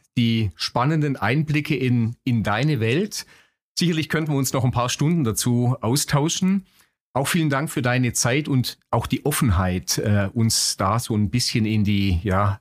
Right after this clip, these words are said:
Welt E U V Extreme Ultraviolet Lithography einzuführen, ja, und die Lupe im wahrsten Sinn des Wortes auf eure Produktentstehung zu legen. Ich bin sicher, dass auch für die Zuhörenden diese Welt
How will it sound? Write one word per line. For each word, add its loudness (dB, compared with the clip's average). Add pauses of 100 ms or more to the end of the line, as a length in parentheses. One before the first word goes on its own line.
(200)
Welt 0 (120)
E 2
U 0
V -2
Extreme 0
Ultraviolet 0
Lithography 0
einzuführen, 0 (440)
ja, 2
und 0
die 2
Lupe 0 (380)
im 0
wahrsten 0
Sinn 2
des -2
Wortes -2
auf -2
eure 0
Produktentstehung 0
zu -2
legen. 0 (640)
Ich -2
bin 2
sicher, 0
dass 0
auch -2
für 0
die 2
Zuhörenden 0 (420)
diese 0
Welt 0